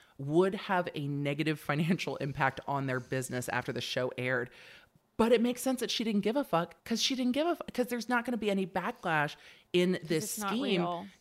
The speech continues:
Speaker 1: because it's, it's, it's this, it's this fraud machine. This is not just her. There's now eleven other def-, defendants in this. So she's part of this bigger machine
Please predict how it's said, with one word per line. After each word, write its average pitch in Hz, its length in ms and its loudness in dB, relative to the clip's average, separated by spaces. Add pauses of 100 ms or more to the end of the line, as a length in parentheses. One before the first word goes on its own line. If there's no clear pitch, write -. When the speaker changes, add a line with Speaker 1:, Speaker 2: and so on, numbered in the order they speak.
(160)
Speaker 1:
because 220 280 0
it's, 214 160 -6 (120)
it's, 196 260 -2 (100)
it's - 240 -8
this, 180 260 0 (320)
it's 180 200 -4
this 175 280 0
fraud 175 560 0
machine. 160 800 0
This 160 160 2
is 175 120 -4
not 190 200 -2
just 156 180 -2 (160)
her. 160 300 2
There's 143 320 -2
now 147 260 -2 (840)
eleven 160 640 0 (140)
other 147 240 0
def-, - 280 -12 (320)
defendants 147 580 -2
in 127 180 -4
this. 131 220 -4 (380)
So 180 400 2
she's - 380 -2
part 170 280 0
of 151 80 -6
this 151 140 -2
bigger 135 280 -2
machine 131 680 -2